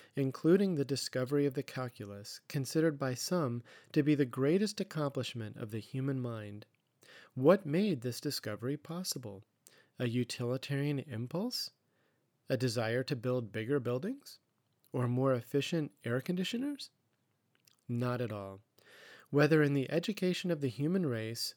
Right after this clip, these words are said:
or in the home education of your young child, the principle is the same.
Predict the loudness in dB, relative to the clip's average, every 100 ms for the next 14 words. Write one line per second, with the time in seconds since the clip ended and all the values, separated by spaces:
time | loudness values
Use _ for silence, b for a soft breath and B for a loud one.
0 | -6 -2 0 0 2 4 4 4 0 -2
1 | -2 -2 -4 -2 -2 -2 -2 -2 -4 -6
2 | -6 -6 -8 -8 -10 -6 -4 -4 -4 -2
3 | -2 -2 -6 -6 -8 -6 -8 -10 -14